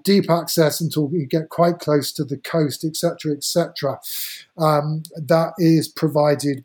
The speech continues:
by, um, uh, the f-, facility, uh, uh, in the west coast of Scotland. And it is S N P policy, at least. The S N P, perhaps in part for reasons of historical accident, um, you know,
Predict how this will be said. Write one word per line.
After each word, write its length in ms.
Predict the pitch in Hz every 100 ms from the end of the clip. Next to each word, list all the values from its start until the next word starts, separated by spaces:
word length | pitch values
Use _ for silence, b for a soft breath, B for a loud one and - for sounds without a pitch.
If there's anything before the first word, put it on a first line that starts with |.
| -
by, 480 | 139 135 131 135 156 -
um, 320 | 131 123 131 _ _
uh, 120 | 135 123
the 360 | 135 131 127 139 -
f-, 120 | 165
facility, 580 | - - 147 127 147 147 156
uh, 200 | 135 131
uh, 280 | 131 131 131 - 156 -
in 160 | 135
the 120 | 131
west 260 | 131 139 -
coast 180 | 135 -
of 60 |
Scotland. 340 | - 196 127 - B B B B _ 180
And 160 | 208
it 160 | 202 196
is 220 | 180 - 196
S 220 | 180 190
N 240 | 180 165 -
P 320 | - 285 247
policy, 560 | 151 160 123 - 139 127
at 120 | 131
least. 540 | 131 156 180 - - _ _
The 80 | 202
S 120 | 220
N 160 | 240 226 196
P, 380 | 208 202 170 b b b b - 143 170 202 214 208 - _ _ _ _
perhaps 460 | 226 226 262 240 208
in 160 | 185
part 460 | - - 202 202 -
for 80 | 160
reasons 380 | 165 143 147 143
of 60 |
historical 460 | 151 160 147 147 147
accident, 320 | - 147 - b b b b
um, 200 | 160 160 202
you 60 |
know, 140 | 175